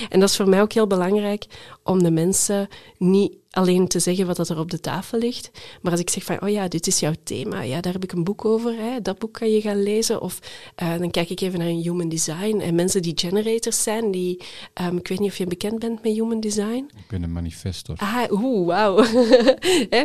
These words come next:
Speaker 1: maar jij hebt dan niet dat sacraal chakra wat je kan gebruiken om te weten of iets echt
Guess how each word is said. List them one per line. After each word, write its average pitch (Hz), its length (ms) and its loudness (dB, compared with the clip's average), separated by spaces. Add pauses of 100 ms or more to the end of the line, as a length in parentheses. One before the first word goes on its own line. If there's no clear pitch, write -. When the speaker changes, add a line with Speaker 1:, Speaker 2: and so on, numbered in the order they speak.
(140)
Speaker 1:
maar 196 140 6
jij 226 180 6
hebt 233 160 2
dan 180 160 2
niet 208 300 0
dat 165 140 2
sacraal 170 380 -2
chakra - 380 -4
wat 151 140 0
je - 60 -6
kan 156 180 -4
gebruiken 165 680 -2
om 160 140 -4
te 160 120 -6
weten 151 440 -4
of - 120 -10
iets 156 260 -4
echt - 260 -8